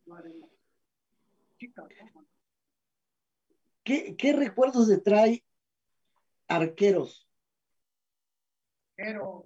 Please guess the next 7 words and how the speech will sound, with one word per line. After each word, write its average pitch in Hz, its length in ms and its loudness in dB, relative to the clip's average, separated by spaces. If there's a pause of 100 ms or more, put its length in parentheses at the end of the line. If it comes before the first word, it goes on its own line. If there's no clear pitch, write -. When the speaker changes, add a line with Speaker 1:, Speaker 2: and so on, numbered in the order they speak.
Speaker 1:
buenas 240 460 -12
luchas. 214 640 -18 (1500)
Arqueros, 226 600 -20
buenas 220 280 -18
luchas, 233 640 -18 (240)
buenos 202 360 -20
rivales, 214 600 -14